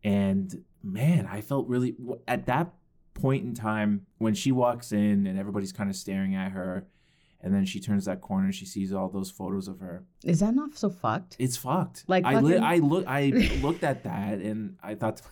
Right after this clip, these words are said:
Speaker 1: myself, like, "Wow." I, like, you, you go from one fucking crazy person to
Speaker 2: Yeah.
Speaker 1: another fucking
Speaker 2: To
Speaker 1: cra-,
Speaker 2: another.
Speaker 1: who's a lot, you know, a lot more passive in his
Speaker 2: Yeah,
Speaker 1: fuckery,
Speaker 2: he's, he's a
Speaker 1: but
Speaker 2: beta.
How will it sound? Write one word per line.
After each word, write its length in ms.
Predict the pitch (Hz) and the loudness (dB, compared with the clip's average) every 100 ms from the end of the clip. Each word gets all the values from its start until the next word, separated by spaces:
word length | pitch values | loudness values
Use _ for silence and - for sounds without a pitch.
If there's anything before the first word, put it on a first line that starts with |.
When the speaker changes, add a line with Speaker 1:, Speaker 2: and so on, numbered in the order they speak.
| - - - | -20 -12 -6
Speaker 1:
myself, 340 | 123 135 - | -2 -4 -4
like, 240 | 113 101 - _ - 82 90 | -10 -10 -14 _ -16 -12 -4
"Wow." 460 | 104 127 160 95 | 0 2 2 2
I, 480 | 82 110 104 110 107 | 0 0 0 -2 -6
like, 160 | 117 120 | -4 -2
you, 120 | 123 - | -4 -2
you 180 | 139 123 | 0 2
go 160 | 135 | 2
from 260 | 135 135 117 | 0 0 0
one 300 | 117 147 160 - - | 0 0 0 -4 -4
fucking 400 | 127 127 131 117 | -4 -2 -4 -4
crazy 460 | - 110 113 117 | 0 2 2 0
person 400 | - 104 - 98 | -4 -4 -2 -2
to 140 | 101 156 | 0 2
Speaker 2:
Yeah. 100 | 139 | 2
Speaker 1:
another 500 | 123 127 127 127 120 | 0 0 0 -2 -4
fucking 280 | 110 104 196 | -4 0 4
Speaker 2:
To 80 | |
Speaker 1:
cra-, 80 | 196 | 6
Speaker 2:
another. 380 | 170 165 139 113 - - | 6 2 0 -4 -12 -4
Speaker 1:
who's 220 | 123 127 | 0 2
a 40 | 131 | 4
lot, 340 | 131 135 - | 4 2 -2
you 140 | - 113 | 0 2
know, 240 | 110 107 | 2 0
a 80 | 104 | 0
lot 180 | 110 107 | -2 0
more 180 | 107 98 | 0 -2
passive 580 | 95 104 104 - 190 - | -2 -4 -2 -4 -4 -4
in 180 | 202 196 | -4 -2
his 380 | 202 196 - 196 | -2 -6 -6 2
Speaker 2:
Yeah, 440 | 202 196 180 165 | 4 6 4 4
Speaker 1:
fuckery, 260 | 160 196 190 | 4 4 2
Speaker 2:
he's, 180 | - | -2
he's 160 | 180 190 | 0 4
a 40 | |
Speaker 1:
but 100 | 185 | 4
Speaker 2:
beta. 420 | 175 175 151 120 | 4 4 2 0